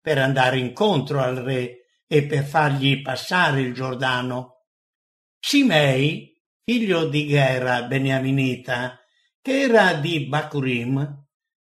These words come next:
si affrettò a scendere con gli uomini di Giuda incontro al re Davide.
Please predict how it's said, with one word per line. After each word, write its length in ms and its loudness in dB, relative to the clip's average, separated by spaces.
si 240 -4
affrettò 1040 0
a 120 -2
scendere 760 0
con 200 -2
gli 100 -2
uomini 480 0
di 160 -4
Giuda 560 -2
incontro 920 -2
al 260 0
re 340 -4
Davide. 840 -2